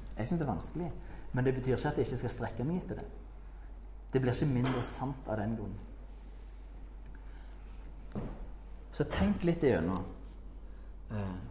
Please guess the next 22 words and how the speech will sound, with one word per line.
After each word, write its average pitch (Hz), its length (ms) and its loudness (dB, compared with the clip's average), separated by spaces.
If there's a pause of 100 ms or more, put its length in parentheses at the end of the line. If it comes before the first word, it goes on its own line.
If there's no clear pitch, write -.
(880)
tenk 165 280 0
litt 139 180 0
igjennom. 107 420 4 (1200)
Hvor 165 200 8
er 131 120 8
du 123 80 6
henne? 117 300 2 (920)
Hvor 143 240 4
er 110 140 4
du? 92 40 2 (4000)
Hva 135 240 6
er 131 100 8
din 123 160 4
identitet, 123 680 2
og 120 40 -2
forstår 127 640 2
du 120 60 4
hva 98 320 -2
du 113 60 2
har 110 80 0
blitt 113 240 -4
gitt? - 240 -2